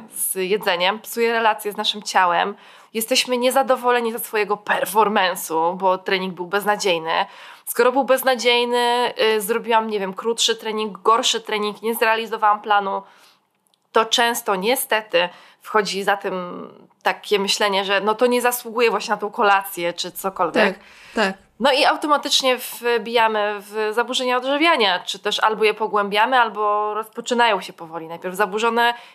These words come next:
Speaker 1: jedzenie, a potem zaburzone, zaburzenia odżywiania.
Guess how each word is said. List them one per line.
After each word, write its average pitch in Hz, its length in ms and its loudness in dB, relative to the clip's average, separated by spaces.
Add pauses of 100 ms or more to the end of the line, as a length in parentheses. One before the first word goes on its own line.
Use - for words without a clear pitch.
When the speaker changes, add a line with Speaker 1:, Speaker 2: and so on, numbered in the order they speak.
Speaker 1:
jedzenie, 240 540 4
a 214 60 4
potem 208 280 -10
zaburzone, 196 640 -2
zaburzenia 202 400 -2
odżywiania. 190 500 0